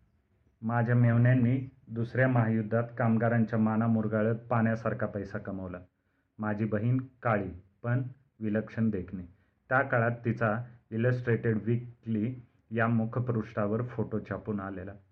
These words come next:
पण तिच्या सासूनं, "ही काळी चंद्रकळा तुला आता शोभत नाही," असं मुलांच्या मनात भरवलेलं. ह्या माणसानं माझ्या बहिणीला वेडं ठरवलं.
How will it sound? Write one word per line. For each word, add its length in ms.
पण 200
तिच्या 240
सासूनं, 460
"ही 240
काळी 320
चंद्रकळा 600
तुला 280
आता 240
शोभत 420
नाही," 380
असं 220
मुलांच्या 480
मनात 220
भरवलेलं. 540
ह्या 180
माणसानं 560
माझ्या 340
बहिणीला 440
वेडं 320
ठरवलं. 440